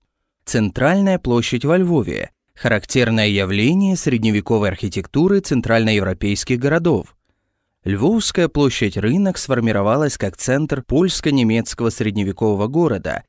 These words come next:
после завоевания Львова польским королем Казимиром Великим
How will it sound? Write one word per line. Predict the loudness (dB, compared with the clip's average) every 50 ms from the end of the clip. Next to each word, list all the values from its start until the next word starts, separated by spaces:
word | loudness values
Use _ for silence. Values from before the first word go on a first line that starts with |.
| _ _ -4
после | -2 -2 0 0 -2 0
завоевания | 0 0 2 2 2 2 2 0 0 0 0 -2
Львова | -2 -2 0 0 2 2 2 0 0 -2 _ _
польским | 0 2 4 4 2 0 0 0 0 2
королем | 2 0 0 2 2 2 2 2 0 0 -2 -6 _ -2
Казимиром | -2 0 2 2 2 2 2 2 2 2 2 0
Великим | 0 2 2 4 4 2 2 0 -2 -6 -6 -6 -8 -12